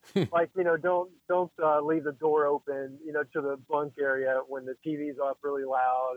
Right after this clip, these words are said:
Speaker 2: and
Speaker 1: <laughs> Yeah.
Speaker 2: you know, it's just, well, don't leave your empty cups and bottles
Speaker 1: Yeah,
Speaker 2: around,
Speaker 1: cleaning
Speaker 2: you know,
Speaker 1: up.
Speaker 2: that,
Speaker 1: Yeah,
Speaker 2: yeah,
Speaker 1: right.
Speaker 2: you know, so all that stuff, you know, you gotta learn it. But, uh, I had some great guys that I traveled with, um,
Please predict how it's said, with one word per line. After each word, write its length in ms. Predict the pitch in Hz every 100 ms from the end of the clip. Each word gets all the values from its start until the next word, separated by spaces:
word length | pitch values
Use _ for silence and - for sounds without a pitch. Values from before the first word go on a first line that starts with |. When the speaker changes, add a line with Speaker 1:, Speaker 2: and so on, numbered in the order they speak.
| 127
Speaker 2:
and 240 | 175 - 165 - -
Speaker 1:
<laughs> 240 | _ _
Yeah. 160 | 107 98
Speaker 2:
you 120 | 226 208
know, 260 | 180 165
it's 160 | 170 160
just, 140 | 220 - _ _ _
well, 220 | 180 175
don't 260 | 165 180 185
leave 160 | 175
your 260 | 156 156 156
empty 280 | 156 151 135 -
cups 200 | 151 - 143
and 180 | 139 127
bottles 320 | 135 139 120
Speaker 1:
Yeah, 40 |
Speaker 2:
around, 80 | 101
Speaker 1:
cleaning 460 | 123 139 147 143 131
Speaker 2:
you 40 |
know, 180 | 123 117
Speaker 1:
up. 80 | - - - -
Speaker 2:
that, 60 |
Speaker 1:
Yeah, 180 | 110 110
Speaker 2:
yeah, 300 | 180 175 165
Speaker 1:
right. 160 | 156 143
Speaker 2:
you 100 | 143
know, 200 | 143 143 _
so 140 | 139 - _ _ -
all 160 | 185 196
that 160 | 185 -
stuff, 240 | - 151 151
you 80 | 156
know, 80 | 147
you 140 | 147
gotta 160 | 151 143
learn 180 | 139 139
it. 80 | 151
But, 160 | 143 143 _ _ _ _ _ -
uh, 380 | 127 123 120 120 - - 175
I 100 | 196
had 100 | 175 -
some 120 | 131
great 280 | 139 143 143
guys 320 | 135 131 131 - _ _ -
that 200 | 131 135
I 60 | 135
traveled 380 | - 139 131 127
with, 320 | 127 123 123 _ _ _ 135
um, 300 | 123 117 117